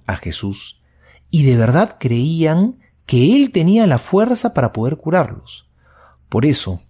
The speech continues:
ante el pedido que Jesús los cure, el Señor primero les pregunta, "¿Ustedes creen que puedo hacerlo?".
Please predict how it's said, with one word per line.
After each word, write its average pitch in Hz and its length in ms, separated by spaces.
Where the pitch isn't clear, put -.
ante 117 260
el 104 120
pedido 156 420
que 127 120
Jesús 120 340
los 117 180
cure, 127 420
el 151 120
Señor 196 320
primero 143 340
les 127 140
pregunta, 85 540
"¿Ustedes 160 480
creen 156 480
que 95 120
puedo 113 260
hacerlo?". 117 500